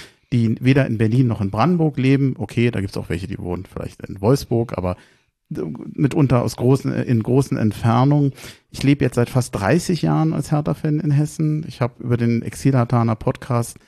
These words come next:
jetzt sechs Jahre Exil-Hatana-Erfahrung, in dem ich mich mit anderen unterhalten. Das war hundertvierzig Folgen und mindestens hundert Leute, die wirklich im Exil lebten. Und über all die dreißig, über die dreißig Jahre und über die sechs Jahre,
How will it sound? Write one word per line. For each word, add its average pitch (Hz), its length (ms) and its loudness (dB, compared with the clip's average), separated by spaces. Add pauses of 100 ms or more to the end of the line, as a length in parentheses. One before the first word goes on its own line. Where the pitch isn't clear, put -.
(240)
jetzt 113 180 -4
sechs - 300 -2
Jahre 135 580 2
Exil-Hatana-Erfahrung, 143 1200 0
in 127 80 0
dem 123 100 0
ich 123 120 0
mich 120 160 0
mit 123 100 0
anderen 120 280 2
unterhalten. 120 500 0
Das 117 120 -4
war 117 160 0 (320)
hundertvierzig 151 640 4
Folgen 147 380 4
und 131 120 2
mindestens 131 460 4
hundert 127 220 6
Leute, 123 240 4
die 117 60 2
wirklich 117 300 0
im 143 120 0
Exil 131 340 2
lebten. 131 460 2 (500)
Und 123 500 4
über 131 240 2
all 143 120 4
die 139 120 2
dreißig, 127 420 2
über 123 120 6
die 123 100 4
dreißig 143 460 2
Jahre 135 280 4
und 127 100 2
über 120 120 0
die 120 100 2
sechs 123 280 -2
Jahre, 123 460 4